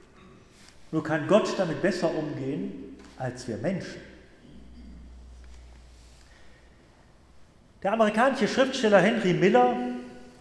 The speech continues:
Autor so berühmter Werke wie Im Wendekreis des Krebses oder Stille Tage in Clichy, kam nicht als Bestsellerautor auf die Welt.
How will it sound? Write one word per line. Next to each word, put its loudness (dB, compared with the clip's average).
Autor 6
so 0
berühmter 2
Werke 6
wie 0
Im -8
Wendekreis 2
des -8
Krebses -4
oder -4
Stille 0
Tage 4
in -6
Clichy, -4
kam -2
nicht -4
als -2
Bestsellerautor 0
auf -6
die -8
Welt. -2